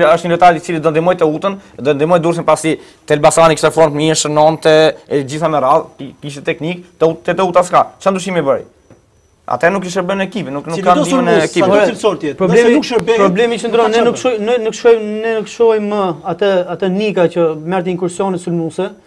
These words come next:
Speaker 3: sepse normalisht, para ne po themi janë shumë problematikat që po, po, po shikohen. Këto bjellë gjithashtu në krau tjetër nuk shikojmë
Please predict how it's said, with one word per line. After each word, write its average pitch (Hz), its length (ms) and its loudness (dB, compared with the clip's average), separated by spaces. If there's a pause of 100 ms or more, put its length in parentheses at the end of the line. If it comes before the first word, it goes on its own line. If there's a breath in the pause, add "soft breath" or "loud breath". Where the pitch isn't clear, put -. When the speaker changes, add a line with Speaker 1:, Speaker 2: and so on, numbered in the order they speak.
(340 soft breath)
Speaker 3:
sepse 185 280 -4 (300)
normalisht, 196 640 -4 (160)
para 175 160 0
ne 190 80 -2
po 185 80 -6
themi 190 240 -4
janë 180 160 -6
shumë 185 160 -6
problematikat 180 640 -4
që 170 100 -10
po, 165 140 0 (800)
po, 165 140 0 (260)
po 156 100 -14
shikohen. 160 460 -6 (580 soft breath)
Këto 180 220 -4
bjellë 214 240 4
gjithashtu 208 400 -2
në 190 160 -4
krau 202 160 2
tjetër 196 280 -2
nuk 185 140 -6
shikojmë 196 460 -4